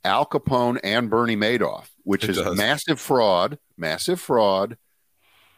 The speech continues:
Speaker 1: and tax problems. Pretty good. Not bad, Don.
Speaker 2: That's
Speaker 1: Not
Speaker 2: their
Speaker 1: bad.
Speaker 2: case, and I, I mean, just, uh, again,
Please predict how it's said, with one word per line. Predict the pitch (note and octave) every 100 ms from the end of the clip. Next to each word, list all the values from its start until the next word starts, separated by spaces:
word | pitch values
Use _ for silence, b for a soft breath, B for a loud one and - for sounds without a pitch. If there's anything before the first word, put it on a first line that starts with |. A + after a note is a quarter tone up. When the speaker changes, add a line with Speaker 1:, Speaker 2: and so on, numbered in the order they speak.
| -
Speaker 1:
and | F2+ F2+ G#2 G#2+ - _ _ _ b b b - -
tax | - D3 C3+ -
problems. | - G2 C#2 A1+ - - G#1 - - b b b b b b b _ _
Pretty | - G#2+
good. | A2 F4+ G#2 C2+ _ -
Not | - E4+
bad, | F3+ A2+ D#2+
Don. | E2+ D#2 G2 A#2+ _ _ _
Speaker 2:
That's | - D#3 A2+
Speaker 1:
Not |
Speaker 2:
their | F#3+ D#3
Speaker 1:
bad. |
Speaker 2:
case, | - C#3+ E3 C#3 -
and | G#2+
I, | A2+ A#2 F#2+
I |
mean, | A#2 A#2 A2
just, | C3+ C#3 - -
uh, | G#2 G#2+ G#2+
again, | G#2+ A2 C#3 A#2